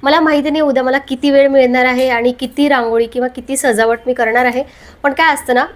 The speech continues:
एक्साइटमेंट जास्त असते आणि एक्साइटमेंटच्या नादात मग कधी-कधी सगळं होऊन जातं आणि मला आवडतं पण करायला. आणि हळदी कुंकाचं झालं तर, अ, लग्नाच्या दुसऱ्या वर्षी, म्हणजे लग्न झाल्या त्याच्यानंतर मी पहिल्या हळदी कुंकापासूनच,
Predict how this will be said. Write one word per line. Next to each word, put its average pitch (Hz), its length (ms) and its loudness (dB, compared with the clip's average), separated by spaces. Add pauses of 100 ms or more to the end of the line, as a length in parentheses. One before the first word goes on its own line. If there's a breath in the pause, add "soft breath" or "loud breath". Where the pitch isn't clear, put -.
एक्साइटमेंट 285 680 -2
जास्त 214 300 -2
असते 226 280 -2
आणि 220 260 -4
एक्साइटमेंटच्या 233 680 -6
नादात 214 300 -2
मग 247 80 -12
कधी-कधी 247 420 -2
सगळं 277 360 2
होऊन 311 220 0
जातं 269 260 0 (380 loud breath)
आणि 339 120 0
मला 370 160 2
आवडतं 254 400 2
पण 247 160 -4
करायला. 185 300 -2
आणि 277 380 -4 (260)
हळदी 254 260 2
कुंकाचं 294 420 -2
झालं 247 260 2
तर, 269 440 2 (500 loud breath)
अ, 233 300 4
लग्नाच्या 311 760 2
दुसऱ्या 254 320 0
वर्षी, 262 220 0
म्हणजे 285 200 0 (160)
लग्न 277 320 2 (260)
झाल्या 269 340 2
त्याच्यानंतर 285 600 0
मी 302 180 -2
पहिल्या 285 400 0
हळदी 254 280 0
कुंकापासूनच, 254 680 -2